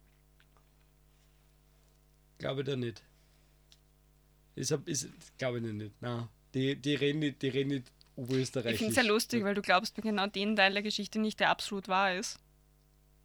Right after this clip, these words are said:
Speaker 2: Gelogen an der ganzen Geschichte ist nur die Krautknödelkoch-Variante.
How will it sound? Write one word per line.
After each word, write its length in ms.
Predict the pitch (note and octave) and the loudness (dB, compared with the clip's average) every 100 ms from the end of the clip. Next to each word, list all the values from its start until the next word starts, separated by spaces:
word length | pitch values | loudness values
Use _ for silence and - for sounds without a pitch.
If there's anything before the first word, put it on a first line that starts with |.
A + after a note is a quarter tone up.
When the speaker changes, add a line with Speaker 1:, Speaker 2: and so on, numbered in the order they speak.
| _ - - | _ -14 -2
Speaker 2:
Gelogen 420 | G3+ G3+ A#3+ A3+ | 2 4 4 2
an 120 | G3 | 2
der 80 | G3 | 4
ganzen 260 | F#3+ G#3 A3 | 2 2 -2
Geschichte 300 | - G#3 - | 0 -2 -4
ist 140 | G3 | -2
nur 280 | A3 G#3 A3 - - _ _ _ _ _ - | 2 4 4 0 -12 _ _ _ _ _ -8
die 80 | |
Krautknödelkoch-Variante. 1600 | F#3+ F3+ F3+ - E3+ E3+ - E3+ F#3 - - F3+ F#3 F#3 F3 G3 | -4 -2 -2 -4 -8 -8 -8 0 2 2 -2 2 8 8 8 4